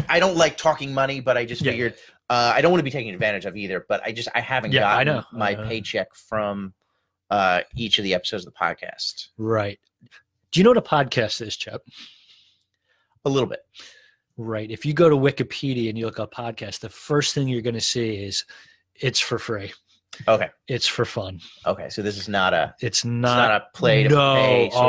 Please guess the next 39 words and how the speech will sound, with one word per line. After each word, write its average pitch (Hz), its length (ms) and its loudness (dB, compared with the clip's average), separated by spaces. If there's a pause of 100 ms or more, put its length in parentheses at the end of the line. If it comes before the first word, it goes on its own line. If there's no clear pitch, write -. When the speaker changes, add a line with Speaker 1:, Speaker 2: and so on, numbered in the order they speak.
Speaker 1:
of 120 60 4
Speaker 2:
Oh, 113 80 0
Speaker 1:
situation. 110 500 -4
This 113 80 -6
is 110 80 -6
Speaker 2:
no, 107 60 -6
Speaker 1:
not 101 220 -2
a, 92 120 -2
Speaker 2:
no, 101 140 -12
no. 104 140 -18
Speaker 1:
I'm 95 60 -20 (360)
Speaker 2:
They're 156 240 6
Speaker 1:
not 135 180 4
being 120 160 -6
reimbursed 110 500 -2
for 113 180 -6
my 175 100 4
Speaker 2:
No, 202 280 6
no, 170 40 4
no, 165 160 4
Speaker 1:
time. 90 220 2
Speaker 2:
no. 131 100 -4
These 160 260 -4
are, 180 180 -2 (200)
they're 160 100 -2
known 180 240 4
as 139 160 0
money-losing 156 800 0
ventures. 120 600 -6
Speaker 1:
Okay. 117 240 2
Speaker 2:
They're 139 80 -2
known 135 220 -2
as 113 140 -4
vanity 120 480 -4
products, 110 600 -4
Speaker 1:
Okay. 104 120 0 (440)
Speaker 2:
projects. 123 720 2 (240)
Speaker 1:
Mm-hmm. 120 160 -6
Speaker 2:
Um, 127 380 4